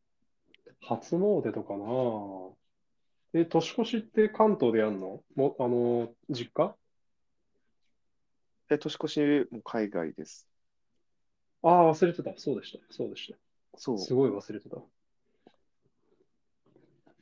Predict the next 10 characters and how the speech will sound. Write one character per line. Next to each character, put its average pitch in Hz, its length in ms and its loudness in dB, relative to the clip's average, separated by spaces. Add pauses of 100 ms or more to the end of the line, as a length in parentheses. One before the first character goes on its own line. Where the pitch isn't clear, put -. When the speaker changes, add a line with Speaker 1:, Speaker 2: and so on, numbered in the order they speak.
(2500)
Speaker 2:
あ。 143 580 2 (1080)
あ 151 260 6
あ、 147 40 2
疲 151 200 0
れ 139 100 4
た。 - 220 8 (260)
体 131 220 2
疲 131 160 2
れ 120 80 4
た。 110 120 0